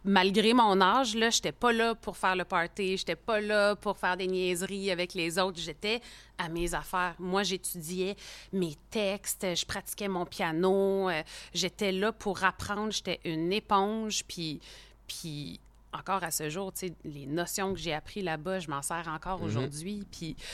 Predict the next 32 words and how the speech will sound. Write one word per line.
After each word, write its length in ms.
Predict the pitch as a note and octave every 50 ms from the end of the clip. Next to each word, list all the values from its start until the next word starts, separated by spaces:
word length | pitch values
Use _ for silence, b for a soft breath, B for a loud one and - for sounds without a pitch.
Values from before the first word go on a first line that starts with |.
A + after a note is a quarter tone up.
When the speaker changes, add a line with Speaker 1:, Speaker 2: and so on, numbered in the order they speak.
| B B B B -
Speaker 1:
mais 460 | F#3+ F#3 F#3 F3 E3 D#3+ D#3+ - - - - -
le 340 | F#3+ F#3 F#3 F#3 F3 F3 - - - -
après 720 | - A3+ A3 - - - - - A#3 C#4 C#4+ - D#3 D3 - - - - - - - - - -
a 140 | F3 F3 E3+
été 560 | D#3 D#3+ - - - F3+ E3+ E3 D#3+ D#3+ D3+ - - - - - - - - - - - - - - - - - - - -
plus 300 | - - G#3+ F#3+ F#3+ F3+
difficile. 640 | E3 D#3+ D#3 - - - - - F#3 F3 D#3 C#3+ C#3+
Tu 60 | -
sais, 80 | E3 E3
même 460 | F3 F3+ G3 G#3+ A#3 B3+ A#3 G#3+ G3
si 240 | F3 - - G#3+ -
ça 140 | - F3+
s'est 180 | D#3+ - F#3 E3+
bien 300 | D#3 D3 D#3 E3 E3 E3+
passé, 420 | D#3+ E3+ D#3+ D3+ D3 - - G#3
puis 180 | G3+ - - E3+
rapidement, 500 | E3 F3+ F#3 F3+ F#3 F3 F3 F3 F3 F3+
je 60 | F3 -
suis 100 | - F#3
arrivée 280 | E3 E3+ E3 D#3+ E3
avec 200 | D#3+ D#3 D#3+ -
mon 140 | E3+ D3+ D3+
premier 300 | - - D#3+ D#3 D#3 D#3
album, 520 | C#3+ C#3 C3+ E3 F#3 F3+ F3+ F#3 F3 E3+ F3
puis 200 | - - - D#3+ D#3
Speaker 2:
Ouais. 40 | D#3
Speaker 1:
ça 100 | D#3+ D#3+
s'est 140 | - - D3+
mis 140 | D#3+ E3+ D#3+
à 60 | D3+
rouler 220 | D3+ D#3 D3+ D3
tranquillement. 600 | C#3+ D3 - - - - - - E3 F3 E3+ E3